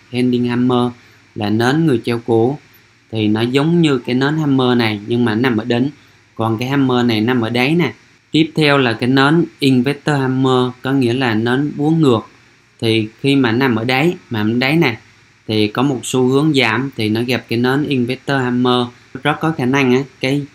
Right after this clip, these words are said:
dự báo tiếp theo á, thì nó sẽ tăng lên. Investor Hammer. Thì cái nến Shooting Star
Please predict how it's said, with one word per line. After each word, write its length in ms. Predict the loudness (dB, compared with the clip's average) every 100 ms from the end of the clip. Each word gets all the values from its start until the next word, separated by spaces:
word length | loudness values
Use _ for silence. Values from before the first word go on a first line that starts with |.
| -6
dự 200 | 0 2
báo 220 | 2 0 -2
tiếp 120 | -6
theo 280 | -2 0 0
á, 80 | -4 -10 -8
thì 140 | -4
nó 140 | -2 -2
sẽ 160 | -6 -4
tăng 180 | -2 0
lên. 200 | 0 -2 -8 _ _ _ _ -4
Investor 440 | -2 -2 -4 -4
Hammer. 400 | -2 0 0 -2 -6 -18 _ _ _ _ _ _ _ _
Thì 180 | 0 0
cái 160 | 2 0
nến 280 | 2 2
Shooting 640 | 0 -2 -4 -4 0 2 2
Star 440 | -2 -2 0 0